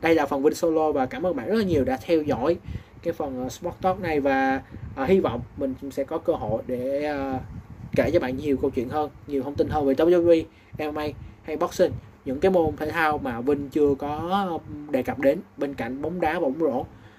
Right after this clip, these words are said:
Cảm ơn bạn đã xem số này và hãy follow những cái trang xã hội của Hai ngàn Magazine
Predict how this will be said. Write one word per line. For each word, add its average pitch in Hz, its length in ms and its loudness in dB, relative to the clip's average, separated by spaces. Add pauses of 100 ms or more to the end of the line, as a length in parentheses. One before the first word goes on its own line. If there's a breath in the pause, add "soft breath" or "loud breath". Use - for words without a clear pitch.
(140 loud breath)
Cảm 190 120 8
ơn 202 80 4
bạn 147 120 0
đã 165 80 0
xem 180 160 2
số 190 140 0
này 196 160 2
và 143 180 0 (680)
hãy 147 200 0
follow 175 440 6
những 139 160 -4
cái 175 120 0
trang 175 220 -2
xã - 120 -6
hội 131 360 2 (300 loud breath)
của 135 440 4
Hai 175 200 0
ngàn 143 220 -4
Magazine 156 460 2